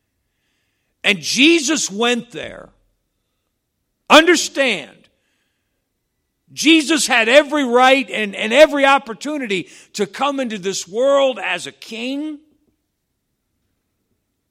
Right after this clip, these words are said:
as God, he is God, as the Lord of Lords.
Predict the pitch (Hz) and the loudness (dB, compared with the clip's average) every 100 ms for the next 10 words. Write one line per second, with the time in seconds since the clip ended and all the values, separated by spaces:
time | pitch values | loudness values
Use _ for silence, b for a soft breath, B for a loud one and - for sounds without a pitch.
0 | _ _ _ _ _ _ - 196 185 - | _ _ _ _ _ _ -2 0 0 -6
1 | - 170 185 247 302 202 - - 185 185 | -6 2 6 6 4 2 -18 -12 -2 0
2 | 247 165 190 175 160 196 247 _ _ _ | 0 -4 -4 -4 -2 -6 -10 _ _ _
3 | _ _ _ _ _ _ _ _ b b | _ _ _ _ _ _ _ _ b b
4 | b 277 302 180 240 240 226 277 320 302 | b 6 6 2 0 2 4 4 4 2
5 | 233 226 233 269 311 339 285 202 - - | -2 2 4 6 6 4 0 -6 -6 -8
6 | - | -12